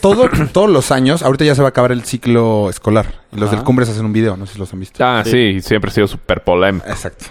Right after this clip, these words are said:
Speaker 1: exactamente. Y ahora en el video se burlaban de los del Irlandés,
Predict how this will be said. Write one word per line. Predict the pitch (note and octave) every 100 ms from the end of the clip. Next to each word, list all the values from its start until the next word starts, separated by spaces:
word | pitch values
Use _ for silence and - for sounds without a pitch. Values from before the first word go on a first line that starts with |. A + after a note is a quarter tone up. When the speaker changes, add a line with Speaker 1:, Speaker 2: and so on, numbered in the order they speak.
| -
Speaker 1:
exactamente. | D#2+ - - G2+ - E2+ C#2 - -
Y | G#2
ahora | G#2 G#2 A2
en | A#2+
el | A#2
video | A#2 A#2
se | A2
burlaban | G2+ F2+ F#2
de | F#2
los | F#2+
del | F#2+
Irlandés, | F#2+ G2 G2 G#2 -